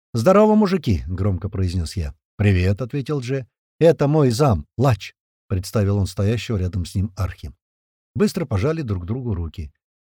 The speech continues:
"Вы готовы?" — спросил Туман, когда мы к ним подошли. "Да", — ответил Дже. "Профессор Чес, идите сюда".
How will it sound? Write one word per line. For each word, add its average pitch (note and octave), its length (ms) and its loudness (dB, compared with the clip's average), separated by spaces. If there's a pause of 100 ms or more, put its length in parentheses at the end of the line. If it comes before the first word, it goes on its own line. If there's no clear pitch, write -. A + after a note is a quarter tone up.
(100)
"Вы A2+ 280 4
готовы?" — C3+ 520 4 (140)
спросил G#2 440 -2
Туман, C3 320 0
когда G2 340 0
мы C3+ 400 -2
к - 20 -6
ним A2 220 4
подошли. F#2 520 -4 (380)
"Да", — F#2 260 4
ответил A#2+ 380 -2
Дже. A2 320 -4
"Профессор D#3 480 2
Чес, - 280 2
идите G#3 300 0
сюда". D2+ 360 -4